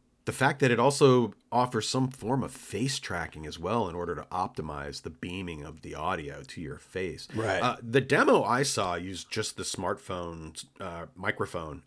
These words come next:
Speaker 1: and as the person moved in and out of the,
Speaker 2: Oh, wow.
Speaker 1: the zone, it had a
Speaker 2: Right.
Speaker 1: si-, it had a significant drop off. So if you're looking for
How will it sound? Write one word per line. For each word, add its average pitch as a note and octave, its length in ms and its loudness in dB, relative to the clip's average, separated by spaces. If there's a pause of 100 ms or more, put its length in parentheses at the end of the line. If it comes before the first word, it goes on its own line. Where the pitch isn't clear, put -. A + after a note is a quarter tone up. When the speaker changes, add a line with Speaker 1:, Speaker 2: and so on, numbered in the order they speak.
(100)
Speaker 1:
and F#2 360 -8
as G2 220 -4
the G2 80 -8
person B2 340 0
moved G#2 380 0
in G#2+ 140 -4
and F#2 120 -4
out G2 300 -4
of F2+ 320 -6
the, F2 140 -4
Speaker 2:
Oh, C3 100 4
wow. A2+ 220 4 (160)
Speaker 1:
the G#2 160 -2
zone, F#2 640 4 (520)
it G2+ 200 -2
had B2 240 6
a A#2 40 6
Speaker 2:
Right. G#2 60 2
Speaker 1:
si-, - 160 -2
it G#2+ 240 0
had D#3+ 160 4
a G2+ 60 0
significant F#2 600 -4
drop D#2+ 380 -4
off. C#2+ 260 -10
So F#3 640 6
if - 140 0
you're C3+ 120 4
looking C#3+ 220 -2
for B2 140 2